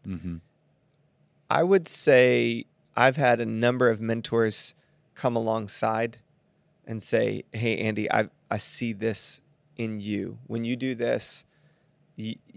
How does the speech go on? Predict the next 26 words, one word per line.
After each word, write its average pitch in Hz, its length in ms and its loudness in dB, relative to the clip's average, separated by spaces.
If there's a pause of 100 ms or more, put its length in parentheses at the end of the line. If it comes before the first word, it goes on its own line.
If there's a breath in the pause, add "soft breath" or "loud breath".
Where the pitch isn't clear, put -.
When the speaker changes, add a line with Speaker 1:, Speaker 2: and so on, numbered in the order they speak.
(120)
Speaker 2:
you 117 180 -2
knock 113 340 -2
it 113 80 0
out 98 180 -4
of 104 60 -2
the 101 60 -10
park. 95 420 -6
This - 200 -4
is 104 240 -8 (320)
right 110 300 2
in 107 140 -6
your 104 100 -8
sweet 107 280 -6
spot." 82 420 -10 (640 soft breath)
Um, 110 340 -4 (580)
teaching 156 440 -2
on 113 220 -2
leadership 127 640 -2 (480)
is 113 140 -2
one 117 240 0
that 117 100 0
I've 110 180 0
had, 107 300 -4 (280)
you 110 120 -8
know, 107 220 -8 (100)
probably 110 340 0